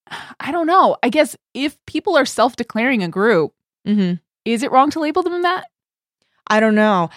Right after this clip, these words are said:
Speaker 2: And I think maybe the difference is, is that I don't know if those groups are still called that now.
Speaker 1: Right.
Speaker 2: They were called that in two thousand four when I was in high school, but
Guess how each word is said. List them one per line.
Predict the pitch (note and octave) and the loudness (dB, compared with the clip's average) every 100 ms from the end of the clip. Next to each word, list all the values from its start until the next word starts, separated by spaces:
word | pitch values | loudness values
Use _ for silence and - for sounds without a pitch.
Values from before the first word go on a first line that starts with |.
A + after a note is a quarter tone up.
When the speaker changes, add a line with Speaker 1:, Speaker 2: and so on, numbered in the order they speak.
| - | -2
Speaker 2:
And | B3 | 2
I | B3+ | 2
think | B3 D4 | 2 0
maybe | A#3 B3 C4+ | 0 0 0
the | G#3+ | 0
difference | G3 G3+ G3+ F#3+ | 2 0 -2 -2
is, | D3 F#3 E3+ | 0 0 0
is | F3 D#3 | -6 -2
that | E3 D#3+ - _ | -2 -2 -6 _
I | G#3 | 0
don't | G#3+ F#3+ | 2 2
know | G3+ F#3+ F#3+ | 2 4 2
if | - | 0
those | F#3+ F3+ D#3+ | -2 -2 -2
groups | F3+ E3+ | -6 -4
are | E3+ | -8
still | - E3 | -8 -10
called | - F3 D#3+ | -4 -2 -2
that | D#3+ D#3+ - _ | -2 -4 -6 _
now. | E3+ E3+ E3 D#3 - F3+ - | -6 -2 0 0 -2 -8 -8
Speaker 1:
Right. | F#3+ - - _ - | -4 -4 -8 _ 0
Speaker 2:
They | G#3+ G#3 | 4 4
were | G3+ | 2
called | F#3+ F#3 | 2 2
that | F#3 E3+ - - | 2 0 -2 -4
in | F#3 | -2
two | F3 F3+ | 0 2
thousand | F3 E3 D#3+ | 2 0 -6
four | - E3+ F#3 F3 | -6 -2 0 0
when | E3+ | 0
I | E3 | -2
was | E3 | -4
in | D#3+ | -6
high | D#3+ | -8
school, | F3 - D#3 E3 F3+ _ _ _ _ - | -8 -8 -6 -6 -8 _ _ _ _ -6
but | D#3+ D#3 | -4 -4